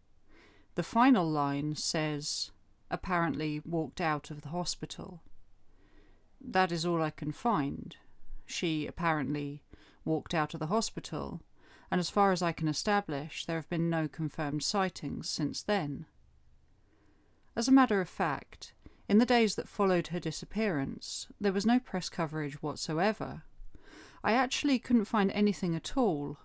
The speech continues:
until an article from the Eastern Daily Press dated Friday the eleventh of January nineteen eighty, which is almost ten full months after she vanished. On the fortieth anniversary of her disappearance,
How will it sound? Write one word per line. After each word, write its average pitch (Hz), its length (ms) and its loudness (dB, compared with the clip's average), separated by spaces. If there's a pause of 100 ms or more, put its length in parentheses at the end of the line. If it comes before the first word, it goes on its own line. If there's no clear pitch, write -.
until 190 300 2
an 190 100 4
article 190 420 2
from 175 200 0
the 180 60 2
Eastern 165 460 0
Daily 147 320 0
Press - 600 -2
dated 160 680 -2
Friday 175 440 -2
the 160 160 0
eleventh 156 420 0
of 151 60 -6
January 151 560 0
nineteen 147 480 -2
eighty, - 580 -6 (640)
which 180 160 -2
is 170 100 -2
almost 165 400 2
ten 151 300 0
full 143 320 -4
months 180 540 -2
after 147 280 -6
she - 180 -8
vanished. - 760 -4 (1500)
On 254 140 10
the 320 80 10
fortieth 220 540 2
anniversary 170 600 0
of 147 120 -4
her 156 120 -4
disappearance, 151 1080 -2